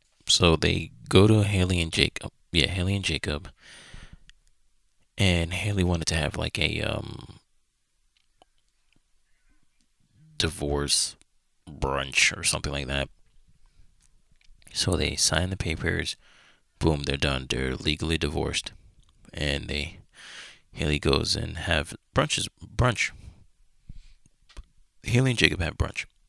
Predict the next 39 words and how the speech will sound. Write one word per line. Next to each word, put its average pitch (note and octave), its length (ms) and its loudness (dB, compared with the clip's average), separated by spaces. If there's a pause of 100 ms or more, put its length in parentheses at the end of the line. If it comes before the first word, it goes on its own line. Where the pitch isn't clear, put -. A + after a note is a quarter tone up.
(800)
And E2 100 -6
then D2+ 80 -4
she's D#2+ 280 -2
like, D2 300 -6
"Yeah, D3+ 460 -2
I'm A#2+ 180 -8
so - 140 -2
excited B2+ 360 -4
to - 100 -12
be - 80 -12
done - 160 -2
with," - 180 -8
she's - 280 0 (160)
saying - 320 2
this - 140 0
in - 80 -8
the - 80 -10
confessional, - 520 -6
not - 180 -4
in - 60 -12
front - 200 -8
of, - 120 -10
uh, - 60 -4 (100)
Jacob. - 420 -4
<laughs> F#3+ 120 2 (680)
She's E2 220 -2
like, C#2 160 -4
"Yeah, C#3 200 2
I'm C3+ 80 -4
so A#2 160 -2
excited G#2 420 -2
to A2 100 -6
be G2+ 320 -6
done G#2+ 220 -2
with G#2+ 140 -8
this." G#2 480 -2 (100)
Um, D2 500 -6 (880)
and C#2+ 160 -6
then C2+ 400 -6